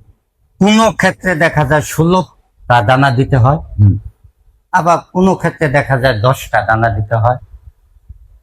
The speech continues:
Speaker 1: যখন পুরোপুরি এখন যে আপনি মাছটা নিচ্ছেন,
Speaker 2: হুম।
Speaker 1: এখন যে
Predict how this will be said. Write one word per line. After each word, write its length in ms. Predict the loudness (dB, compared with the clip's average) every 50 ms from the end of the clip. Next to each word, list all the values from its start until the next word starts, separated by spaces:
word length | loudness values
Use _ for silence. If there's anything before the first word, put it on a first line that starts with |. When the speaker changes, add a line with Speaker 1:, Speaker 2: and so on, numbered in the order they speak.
| _ -20 _ -20 -20 _ _ _ _ -8 -2 0
Speaker 1:
যখন 260 | 0 2 2 2 0 0 2 2
পুরোপুরি 540 | 2 4 4 4 2 2 2 2 4 4 2 2 0 0 0
এখন 200 | 2 2 2 2 4 4
যে 60 | 4 2
আপনি 180 | 4 4 2 2 2 2
মাছটা 260 | 0 -2 -2 -2 -2 -2
নিচ্ছেন, 300 | -2 -4 -4 -4 -4 -4
Speaker 2:
হুম। 60 | -4 -6 -6 _ -2 0
Speaker 1:
এখন 340 | 0 0 0 0 2 2 2 4 4 4 2
যে 80 | 2